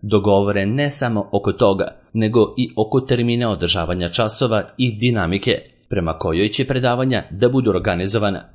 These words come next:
te svakako da preciziraju i datum početka nastave. A u skladu sa pravilnikom navedene institucije je predviđeno da svaki polaznik,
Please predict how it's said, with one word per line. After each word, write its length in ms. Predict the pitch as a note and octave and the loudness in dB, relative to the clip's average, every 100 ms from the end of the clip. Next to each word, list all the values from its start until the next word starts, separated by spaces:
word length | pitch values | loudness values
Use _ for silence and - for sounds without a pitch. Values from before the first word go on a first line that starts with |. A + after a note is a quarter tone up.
| - | -4
te 100 | C#3 | -2
svakako 440 | - C3 D3+ D#3 | 0 -2 -2 0
da 180 | C3+ B2+ | 0 2
preciziraju 840 | C#3+ C3+ A#2+ A#2+ A#2+ A#2+ G2 - - | 0 0 -2 2 2 4 2 0 -2
i 220 | B2 D2+ | -2 0
datum 440 | A2 A2 B2 A#2+ A2 | 0 0 0 0 0
početka 480 | A#2+ G#2 - B2+ | -2 -4 -2 -2
nastave. 480 | A2 F2+ - A2+ F2+ - _ | 0 0 -2 -2 -4 -10 _
A 100 | G2 | 0
u 60 | G2+ | 0
skladu 340 | - G2+ G2+ | 2 0 2
sa 180 | G#2 A2 - | 0 -2 0
pravilnikom 600 | G#2 G#2+ G#2+ G#2+ A#2+ G2 | 0 0 -2 -2 -2 -2
navedene 440 | D#2 D#2+ F#2+ G2 | -2 -2 0 0
institucije 960 | G2+ - G#2 G2+ F2+ A#2 G2 F2+ - - | -2 -4 -2 -2 -2 0 0 0 -10 -6
je 200 | A#2 G2+ | -2 0
predviđeno 520 | A#2+ B2+ D3 D3 C3+ | 0 0 0 0 0
da 140 | G2+ F#2 | -2 -2
svaki 380 | - A2 A#2 | -2 -2 -4
polaznik, 640 | - A2+ A2+ A#2 G#2+ - | -2 0 0 0 -2 -6